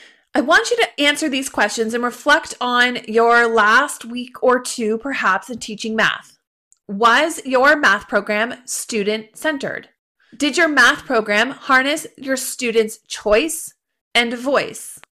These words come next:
Did you support your students in learning differently based on their strengths and needs as learners?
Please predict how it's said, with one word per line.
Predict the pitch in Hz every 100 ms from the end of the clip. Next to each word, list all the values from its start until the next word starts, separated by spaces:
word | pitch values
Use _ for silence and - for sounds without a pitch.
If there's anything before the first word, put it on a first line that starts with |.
| -
Did | 220 269
you | 339
support | 339 330 - 254 302 349
your | 233 262
students | - 277 240 262 262
in | 226 226
learning | 240 262 269 226
differently | 240 320 - - 190 202
based | 220 202 233 254
on | 269 262 220
their | 214 233
strengths | 294 - - 214 220 - - -
and | 214 226 233
needs | 208 185 196
as | - 208
learners? | 226 254 208 147 - -